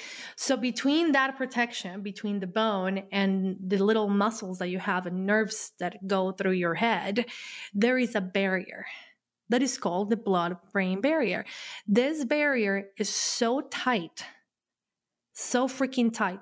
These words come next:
that the only thing that can actually flow through it is blood. It's basically a filter that we have for our blood so that nothing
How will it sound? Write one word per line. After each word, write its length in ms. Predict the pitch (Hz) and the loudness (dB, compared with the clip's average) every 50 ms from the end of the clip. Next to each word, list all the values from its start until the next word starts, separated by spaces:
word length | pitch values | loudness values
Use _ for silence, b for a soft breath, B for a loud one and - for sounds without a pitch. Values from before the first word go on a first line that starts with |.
| - _ | -14 _
that 220 | - 202 226 214 226 | -2 -2 -2 0 0
the 140 | 233 220 - | -2 -4 -2
only 340 | - 240 269 294 302 302 320 | 0 0 2 2 2 2 0
thing 280 | 302 - 277 269 269 262 | 0 0 0 2 2 2
that 200 | 240 226 233 - | 2 0 0 -2
can 240 | - 233 226 220 214 | 0 2 2 2 2
actually 460 | - 196 202 196 - - 220 208 202 | 0 0 -2 -2 -2 0 0 0 0
flow 400 | - - - - 190 196 196 214 | -2 -4 -2 0 2 2 2 2
through 320 | 202 208 196 190 196 208 240 | 0 -2 0 2 2 4 2
it 100 | 262 262 254 | 2 0 0
is 160 | 196 185 170 | 0 0 0
blood. 580 | 165 160 170 165 170 165 143 - - - - - B B B B B B B B | 0 0 0 2 2 2 0 -2 -6 -12 -16 -18 B B B B B B B B
It's 180 | B 226 208 220 | B 0 0 2
basically 600 | - 240 240 247 233 - 277 269 285 302 311 - | 0 0 0 0 0 -2 -2 0 2 0 0 2
a 100 | - 214 | 0 -2
filter 640 | 208 - - - 233 208 214 220 220 - 170 - 190 B B B B B B B | -4 -4 -6 -2 0 0 0 0 -2 -2 -4 -4 -6 B B B B B B B
that 240 | 190 214 196 196 185 | 2 2 2 2 2
we 140 | 202 202 196 | 0 0 0
have 680 | 190 - - 185 180 196 240 330 381 359 - - - - _ _ _ _ _ _ _ _ _ _ _ _ _ _ _ _ _ _ _ _ _ _ _ _ _ _ _ _ - - - _ _ - | 0 0 0 2 2 2 0 0 -2 -4 -8 -14 -16 -18 _ _ _ _ _ _ _ _ _ _ _ _ _ _ _ _ _ _ _ _ _ _ _ _ _ _ _ _ -14 -14 -14 _ _ -12
for 280 | - - - 233 220 - | -4 0 0 2 2 2
our 200 | - 208 208 190 | 2 2 2 2
blood 540 | 180 185 190 190 185 180 190 208 247 254 | 2 0 2 2 2 4 4 2 2 0
so 180 | - - - 240 | 0 0 0 2
that 140 | 202 214 214 | 2 2 2
nothing 840 | 208 208 208 208 208 208 214 208 214 214 - - 269 294 311 339 339 | 4 4 6 6 6 6 6 4 4 2 0 -2 0 0 0 -2 -4